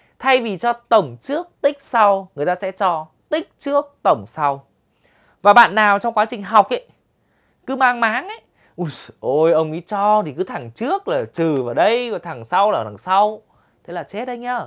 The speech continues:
Bao giờ cũng là tổng trước, tích sau.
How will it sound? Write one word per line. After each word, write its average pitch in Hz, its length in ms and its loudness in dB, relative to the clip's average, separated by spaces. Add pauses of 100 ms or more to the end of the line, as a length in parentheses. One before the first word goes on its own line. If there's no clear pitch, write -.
(540)
Bao 214 240 4
giờ 175 280 0
cũng 202 160 -8
là 185 140 -2
tổng 147 460 2
trước, 269 420 0 (200)
tích 226 200 -2
sau. 175 440 -2